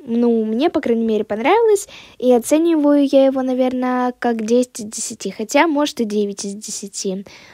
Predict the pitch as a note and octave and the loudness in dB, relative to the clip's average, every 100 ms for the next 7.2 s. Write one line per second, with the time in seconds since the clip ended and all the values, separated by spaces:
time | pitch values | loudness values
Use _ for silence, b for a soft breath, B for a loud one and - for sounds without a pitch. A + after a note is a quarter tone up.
0 | B - - A3+ A#3 C4 C4 - - A#3+ | B -8 -2 0 0 0 -2 -4 0 2
1 | A#3 A3+ A3+ G#3 - A3+ B3+ B3 A#3 A3+ | 4 2 0 -2 -6 -4 0 0 0 -2
2 | - D#4+ G#4+ E4+ - G#3+ G#3+ G#3+ A3+ A3 | 0 0 2 0 -2 -2 -4 -6 -6 -4
3 | A3+ A3+ A3 A3 - B B B B C#4+ | 0 2 2 -2 -6 B B B B 4
4 | D4 D#4 C#4+ C#4+ D4+ C#4+ C4+ C#4+ C#4 A#3 | 6 6 4 0 0 0 2 4 4 4
5 | A3+ A#3+ A#3 A#3 A#3+ A#3 A#3+ A#3 C4 - | 2 0 2 2 2 2 2 2 -2 2
6 | E4+ A4+ E4 - A#3 - A#3 B3 A#3+ - | 4 4 0 -2 -4 -2 -2 0 0 0
7 | B3 | -2